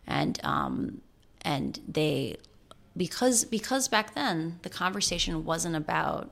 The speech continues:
how do we fix the algorithms, how do we look at the product choices that Facebook has made that have caused the most extreme content to get the most reach, because the only frame of reference at that point was the frame of reference that Facebook gave.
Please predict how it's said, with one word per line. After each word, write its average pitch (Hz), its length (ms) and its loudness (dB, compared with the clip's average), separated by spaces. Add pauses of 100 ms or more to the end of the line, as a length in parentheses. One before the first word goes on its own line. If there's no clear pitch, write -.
how - 240 0
do 170 80 2
we 165 80 0
fix - 240 -6
the - 100 -8
algorithms, - 580 -4
how 165 280 4
do 175 120 2
we 151 400 -4 (280)
look 190 160 0
at 202 100 0
the - 60 -6
product - 400 0
choices - 340 0
that 147 140 -4
Facebook - 340 -2
has - 100 -6
made - 380 -2
that 147 100 2
have 156 180 -4
caused 175 760 2
the 165 80 -6
most 156 240 -2
extreme 165 300 -6
content - 320 -8
to - 60 -10
get - 120 -14
the - 60 -10
most - 240 -8
reach, - 280 -8 (380)
because 214 360 4 (100)
the - 100 -4
only 208 320 2
frame 175 260 0
of 170 140 0
reference - 340 -2
at - 100 -4
that - 160 -4
point - 200 -4
was 156 160 -2
the 160 80 -2
frame 165 320 2
of 165 140 -2
reference - 400 -2
that - 140 -6
Facebook - 680 0
gave. - 500 -10